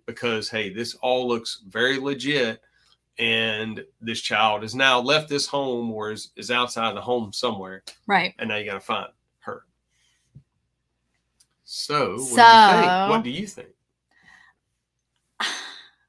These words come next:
Speaker 2: So, I don't know. I've come around to, the doors were locked.
Speaker 1: Mm-hmm.
Speaker 2: So if, if no one forced their way in,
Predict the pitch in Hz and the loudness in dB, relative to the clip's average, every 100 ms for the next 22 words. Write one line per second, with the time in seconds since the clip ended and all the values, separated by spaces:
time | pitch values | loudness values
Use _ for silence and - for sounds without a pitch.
0 | _ - - - - - 370 349 - - | _ -20 -20 -20 -6 4 4 4 -2 2
1 | 330 392 349 - 269 277 - 339 427 427 | 6 6 4 6 6 6 2 0 2 2
2 | 311 302 285 269 247 208 - 226 247 294 | 2 0 -2 -4 -4 -4 -6 -4 -2 0
3 | 262 262 214 - _ - - _ _ _ | -2 -2 -4 -6 _ -18 -18 _ _ _
4 | _ _ _ - 113 107 139 156 _ _ | _ _ _ -16 -14 -12 -14 -18 _ _
5 | _ - - - - 262 240 208 - 226 | _ -20 -20 -14 0 4 4 2 -2 -2
6 | 214 208 247 294 285 - 269 269 302 302 | 0 0 0 0 -4 -4 -6 -4 -6 -4
7 | 285 254 202 - - - 214 | -4 -6 -8 -12 -16 -18 -20